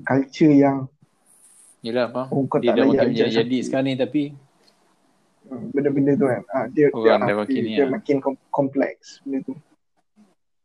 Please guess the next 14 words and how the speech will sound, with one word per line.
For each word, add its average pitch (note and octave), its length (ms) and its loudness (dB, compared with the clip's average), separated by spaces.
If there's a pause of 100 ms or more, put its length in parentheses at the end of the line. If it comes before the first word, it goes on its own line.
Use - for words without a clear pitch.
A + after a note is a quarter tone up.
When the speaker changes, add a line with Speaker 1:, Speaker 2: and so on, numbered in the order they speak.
(300)
Speaker 1:
Hmm, C3 180 0
sebab C#3 300 2
dia, D3 320 0
dia G#3 240 2
ada, D3+ 200 4 (200)
adanya E3+ 400 4
option, D#3 400 2 (160)
option D3+ 340 0
macam D3 460 0 (240)
ni G#3 160 2
lah, A3 80 6
sugar G3 320 2
books F3+ 240 2
ni. D#3 160 0